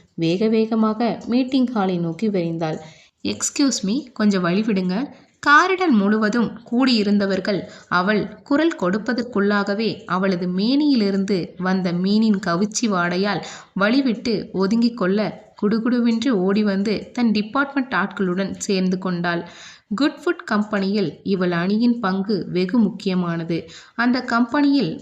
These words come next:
பல ஆர் டி டீம்கள் இருக்க நேத்ராவின் டீம்தான் நம்பர் ஒன்னாக திகழ்ந்து கொண்டிருக்கிறது. அதற்கு காரணம் அவர்கள் உருவாக்கும் புது புது தயாரிப்புகள் எல்லாமே மார்க்கெட்டில்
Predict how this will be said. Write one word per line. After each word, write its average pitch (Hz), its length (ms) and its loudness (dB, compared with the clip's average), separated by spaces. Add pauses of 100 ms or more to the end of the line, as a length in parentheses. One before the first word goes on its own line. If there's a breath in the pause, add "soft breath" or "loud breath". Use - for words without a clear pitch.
பல 190 280 0
ஆர் 226 320 0
டி 226 200 -2
டீம்கள் 196 540 0 (220 loud breath)
இருக்க 214 640 0
நேத்ராவின் 277 800 2
டீம்தான் 190 480 -2
நம்பர் 190 480 0
ஒன்னாக 208 420 0
திகழ்ந்து 190 360 -2
கொண்டிருக்கிறது. 175 840 -4 (260 loud breath)
அதற்கு 262 400 -2
காரணம் 277 640 0
அவர்கள் 196 420 0
உருவாக்கும் 208 760 0 (300 loud breath)
புது 269 260 0
புது 269 320 0
தயாரிப்புகள் 202 640 0
எல்லாமே 185 640 0
மார்க்கெட்டில் 190 680 -2